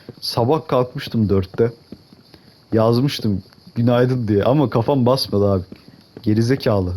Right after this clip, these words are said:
O kadar herkes senin kadar erken kalkmıyor diye düşünemedim. Millet iyi akşamlar yazmıştı. Bir an demiştim kardeş. Fuck you. Şu an boğazım kurudu bu arada. Boğazım kurudu ama mutfağa gidip su içmeye çok üşeniyorum. Şimdi video bitsin zaten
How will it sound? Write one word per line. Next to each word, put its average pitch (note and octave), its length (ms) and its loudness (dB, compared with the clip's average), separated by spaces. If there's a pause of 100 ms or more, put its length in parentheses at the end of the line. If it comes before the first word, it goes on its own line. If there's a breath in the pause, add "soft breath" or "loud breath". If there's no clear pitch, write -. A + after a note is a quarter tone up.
(160)
O A2 120 0
kadar C3 280 2
herkes B2+ 340 0
senin B2+ 220 2
kadar B2+ 220 4
erken A#2+ 320 2
kalkmıyor A#2+ 460 0
diye A#2 160 2
düşünemedim. A#2+ 540 0 (1080 loud breath)
Millet B2 600 2 (200)
iyi A#2+ 140 2
akşamlar A2 420 -2
yazmıştı. G#2+ 480 0
Bir A2+ 60 2
an G#2+ 180 2
demiştim G#2 480 -2
kardeş. F#2+ 560 -2 (640)
Fuck - 340 -4
you. F2+ 160 -2 (2000)
Şu - 160 -2
an B2+ 120 2
boğazım A#2 340 2
kurudu F2+ 300 -4
bu E2+ 100 -2
arada. E2+ 280 -4 (520)
Boğazım C3 380 2
kurudu C3 300 2
ama D3 120 2
mutfağa B2 380 0
gidip C3 200 0
su - 220 -8
içmeye B2 360 0
çok B2+ 220 -4
üşeniyorum. G#2+ 460 0
Şimdi C3 260 -2
video B2+ 240 0
bitsin A#2+ 260 -4
zaten A2+ 400 0